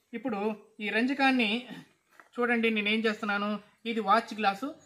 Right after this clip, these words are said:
ఈ వాచ్ గ్లాసును కూడా నేను ఉపయోగించాను ఇక్కడ, ఎందుకంటే, ఆ, ఇది లిక్విడ్ కింద పడకుండా ఉండటం కోసం. ఇలా సింగిల్గా ఒక చిన్న డ్రాప్ను, దీన్ని ఏమంటారమ్మా? Already మీకు చెప్పాను, దీన్ని saffranin అంటారు. ఇది,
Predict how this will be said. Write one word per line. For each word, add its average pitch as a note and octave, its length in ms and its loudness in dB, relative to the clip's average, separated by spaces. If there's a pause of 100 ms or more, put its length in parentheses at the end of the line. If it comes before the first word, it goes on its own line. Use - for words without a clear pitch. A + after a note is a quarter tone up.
(120)
ఈ - 20 -12
వాచ్ G3+ 340 2
గ్లాసును G#3+ 400 0
కూడా G3+ 180 0
నేను G3 280 -4
ఉపయోగించాను G3 500 -4
ఇక్కడ, G3 240 -4 (500)
ఎందుకంటే, F#3+ 640 -4 (220)
ఆ, E3+ 200 -10
ఇది E3 440 -6
లిక్విడ్ F#3+ 320 -6
కింద F#3 200 -8
పడకుండా F#3+ 380 -4
ఉండటం F3 200 -10
కోసం. F#3+ 340 -6 (280)
ఇలా G3 360 2 (220)
సింగిల్గా C4 600 0
ఒక G3+ 140 -10
చిన్న B3 340 -2
డ్రాప్ను, F#3 440 2 (120)
దీన్ని G#3+ 220 -2
ఏమంటారమ్మా? B3+ 640 4 (200)
Already A3+ 260 2
మీకు G3+ 200 -6
చెప్పాను, G#3+ 320 -2 (440)
దీన్ని E3+ 360 -6 (300)
saffranin G#3 560 0
అంటారు. G#3 360 0 (400)
ఇది, G3 380 -4